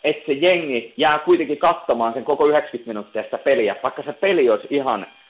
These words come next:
niinku, syvältä rektuksesta. Et tää on, niinku, sellainen asia, että se, tää on, niinku, tää on, niinku, sellainen taito, mitä, mi-, mi-, mistä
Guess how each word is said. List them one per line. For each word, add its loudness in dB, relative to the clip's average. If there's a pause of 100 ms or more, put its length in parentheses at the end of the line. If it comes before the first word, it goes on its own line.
(140)
niinku, -10 (140)
syvältä 2
rektuksesta. -4 (480)
Et 0
tää 8
on, 2
niinku, -2
sellainen 6
asia, 0
että -4
se, -6
tää 4
on, 4
niinku, -6 (320)
tää 8
on, 4
niinku, -4 (360)
sellainen 2
taito, 4
mitä, 0 (560)
mi-, -4
mi-, -8
mistä -2